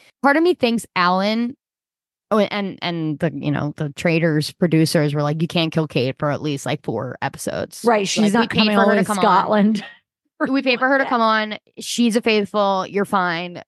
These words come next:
Speaker 1: She comes on. You can kill her starting in episode nine <laughs> or something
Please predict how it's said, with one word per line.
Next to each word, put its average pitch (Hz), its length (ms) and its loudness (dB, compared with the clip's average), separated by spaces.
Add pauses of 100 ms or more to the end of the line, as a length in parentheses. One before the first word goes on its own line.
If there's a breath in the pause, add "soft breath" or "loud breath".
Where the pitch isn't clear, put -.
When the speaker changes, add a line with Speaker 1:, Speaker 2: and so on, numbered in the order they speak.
Speaker 1:
She 208 220 -4
comes 185 300 -2
on. 170 220 -2
You 170 100 -6
can 175 220 -14
kill 156 180 -10
her 156 220 -8
starting 147 440 -10
in 131 240 -16
episode 135 460 -10
nine 92 340 -4
<laughs> - 0 -
or 302 80 2
something 427 320 0